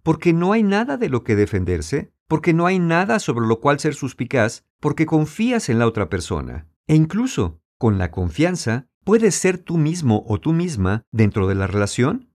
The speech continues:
y a partir de ese ser tú mismo o tú misma, te vas moviendo en libertad,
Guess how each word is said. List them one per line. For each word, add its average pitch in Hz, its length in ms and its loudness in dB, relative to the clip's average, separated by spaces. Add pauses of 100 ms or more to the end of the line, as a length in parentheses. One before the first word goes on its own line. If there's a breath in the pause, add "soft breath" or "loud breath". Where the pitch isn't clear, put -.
y 131 120 4
a 117 100 0
partir 165 520 0
de 110 180 2
ese 147 160 -2
ser 147 240 0
tú 147 180 -2
mismo 139 380 0
o 92 80 -2
tú 131 100 -2
misma, 127 560 -2 (120)
te 165 100 2
vas 202 180 2
moviendo 165 460 2
en 123 80 4
libertad, 98 540 0